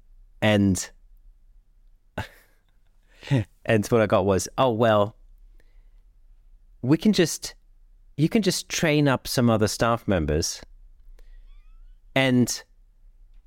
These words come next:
you know, they can take some pictures with a little bit of training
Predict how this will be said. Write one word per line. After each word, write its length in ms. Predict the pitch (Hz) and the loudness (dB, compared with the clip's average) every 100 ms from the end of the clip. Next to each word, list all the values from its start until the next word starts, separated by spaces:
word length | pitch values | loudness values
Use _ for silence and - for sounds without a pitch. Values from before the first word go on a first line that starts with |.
| - - | -10 -2
you 100 | 143 | 0
know, 140 | 123 | 2
they 160 | 123 131 | 0 0
can 160 | 143 | -2
take 260 | - 135 - | -2 -2 -2
some 180 | 135 - | -4 -2
pictures 760 | 139 - - 90 101 - - - - - | -2 -2 -2 -2 -2 -4 -12 -16 -14 -2
with 180 | 123 143 | 0 2
a 80 | |
little 240 | 131 131 123 | 0 2 2
bit 140 | 123 | 0
of 120 | 110 - | 0 -2
training 580 | 131 113 101 85 90 | -2 0 0 0 -2